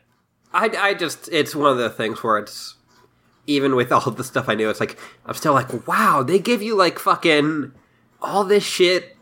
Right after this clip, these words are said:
<laughs> And, you know, like, the stuff that you get after you beat a dungeon.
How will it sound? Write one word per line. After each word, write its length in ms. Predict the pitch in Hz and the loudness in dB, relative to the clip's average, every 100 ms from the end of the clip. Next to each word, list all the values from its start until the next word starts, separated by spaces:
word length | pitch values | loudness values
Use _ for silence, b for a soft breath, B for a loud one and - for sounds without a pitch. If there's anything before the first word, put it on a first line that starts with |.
| _ - | _ -8
<laughs> 1300 | 175 123 127 - _ _ _ _ _ _ _ _ - | -4 -2 -4 -10 _ _ _ _ _ _ _ _ -2
And, 540 | 143 139 135 135 131 - - _ _ _ _ _ _ _ _ _ _ _ _ _ _ _ - | 2 2 2 -4 -10 -16 -18 _ _ _ _ _ _ _ _ _ _ _ _ _ _ _ -2
you 160 | 190 | 4
know, 320 | 143 120 120 - | 6 6 2 -2
like, 540 | 123 120 117 113 - _ _ _ _ _ | 2 4 2 -2 -12 _ _ _ _ _
the 160 | 165 143 | -4 -4
stuff 300 | - 180 170 | 0 2 2
that 100 | 170 | 0
you 100 | 156 | -2
get 400 | 127 143 143 - 107 | 0 -2 -2 -10 -4
after 280 | 127 127 | -4 -2
you 100 | 127 | -6
beat 200 | 117 131 | -4 -4
a 40 | 120 | -4
dungeon. 680 | 110 113 120 104 92 87 | -2 -2 -2 -4 -6 -6